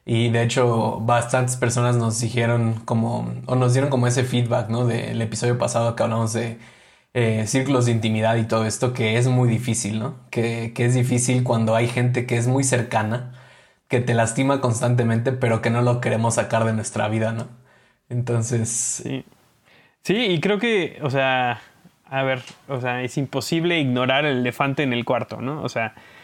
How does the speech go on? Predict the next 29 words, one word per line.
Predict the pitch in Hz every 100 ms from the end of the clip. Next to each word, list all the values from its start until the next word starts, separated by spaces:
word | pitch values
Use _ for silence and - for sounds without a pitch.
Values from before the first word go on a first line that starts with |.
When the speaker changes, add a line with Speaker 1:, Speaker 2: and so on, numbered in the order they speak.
| - - -
Speaker 2:
creo | 139
que | 143 156
también | 123 123 131 139 143 -
el | 139 123
estar | 117 - 131 131
en | 135 127 123
cuarentena, | 127 117 113 110 131 131 131 143 139
en | 120
caso | 117 127 139
de | 127
que | 110
estés, | 123 - 123 123 127 - - _ - - _
si | _ 127
estás | 156 139
con | 151
tu | 123
roomie | 123 165 180 165 151
o | 127
estás | 120 - 131 -
con | 127
tu | 120
familia | 117 117 123 127 127 120 110
o |
quien, | - 113
con | 110 113
quien | 120 117
sea, | 107 127 123 120
todas | 139 139 139
esas | 127 131 -